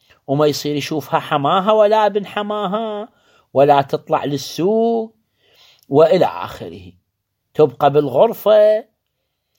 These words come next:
ما تباوع بن مراية. اي،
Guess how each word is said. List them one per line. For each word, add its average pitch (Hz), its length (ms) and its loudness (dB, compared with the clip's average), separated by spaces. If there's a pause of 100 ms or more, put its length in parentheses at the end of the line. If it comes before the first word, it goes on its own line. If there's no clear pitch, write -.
(160)
ما 135 100 0
تباوع 151 480 4
بن 151 200 -4
مراية. 214 960 0 (920)
اي، 156 260 0